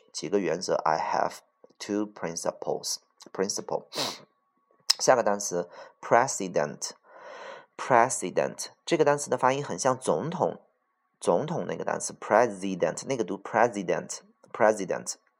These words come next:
那么呢，嗯，嗯，这个读 precedent，它的意思叫惯例的，按照惯例的 precedent。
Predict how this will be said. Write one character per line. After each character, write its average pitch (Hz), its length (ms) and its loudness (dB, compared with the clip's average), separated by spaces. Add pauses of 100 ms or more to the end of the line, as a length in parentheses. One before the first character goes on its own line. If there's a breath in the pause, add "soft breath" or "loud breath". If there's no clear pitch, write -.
(400 loud breath)
那 131 140 6
么 120 100 4
呢， 101 260 2 (100)
嗯， 71 160 -14
嗯， 98 200 -6
这 123 140 -2
个 104 80 0
读 92 80 -2
precedent， 95 680 0
它 104 120 -4
的 92 80 0
意 90 40 -4
思 - 140 -10
叫 87 120 4
惯 117 420 2
例 113 160 -6
的， - 220 -4 (380 loud breath)
按 113 140 2
照 104 140 2
惯 104 260 4
例 95 120 -2
的 - 120 -2
precedent。 - 760 -2